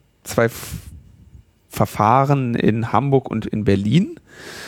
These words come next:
Und zwar in Hamburg hat die Behörde für Wirtschaftsverkehr und Innovation den Dienst Uber verboten.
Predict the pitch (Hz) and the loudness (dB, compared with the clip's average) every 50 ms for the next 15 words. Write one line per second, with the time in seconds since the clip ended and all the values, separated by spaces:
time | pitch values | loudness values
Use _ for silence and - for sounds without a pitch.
0 | - - - - _ _ - 123 127 123 - - - 123 120 131 135 135 - - | -18 -20 -20 -20 _ _ -2 -2 -2 -2 -2 0 2 4 4 6 4 4 4 2
1 | 113 110 110 - 113 143 175 180 175 - - - - 135 - - - 123 131 123 | 2 2 2 2 0 0 2 0 0 0 0 0 -2 -2 -2 0 0 2 2 4
2 | 143 123 113 135 131 143 151 147 - - - 120 107 117 123 127 156 - - - | 4 4 6 6 6 6 6 4 2 2 2 2 2 6 4 4 4 4 2 0
3 | 151 151 - - - - - 113 107 - - - 127 127 143 - - - 117 120 | 0 0 0 -6 -10 -4 -2 -2 -2 -2 2 4 4 4 4 2 0 0 0 0
4 | 123 120 - - _ _ - - 120 120 120 107 - 107 - - - - - 120 | 0 -2 -8 -14 _ _ 0 2 4 4 4 4 2 0 -2 -2 -4 2 4 6
5 | 135 156 147 127 107 98 - _ _ _ - - - - - - - 113 110 110 | 6 6 6 4 0 -6 -8 _ _ _ -20 -20 -20 -20 -12 -2 2 2 2 4
6 | 95 113 113 120 117 113 - - - - _ _ - 120 120 135 135 123 120 123 | 4 2 4 4 4 2 -2 -8 -14 -16 _ _ 0 2 2 4 4 4 2 2
7 | - - 104 98 - 95 104 120 - - 196 | 2 0 -2 0 2 4 2 4 2 2 -4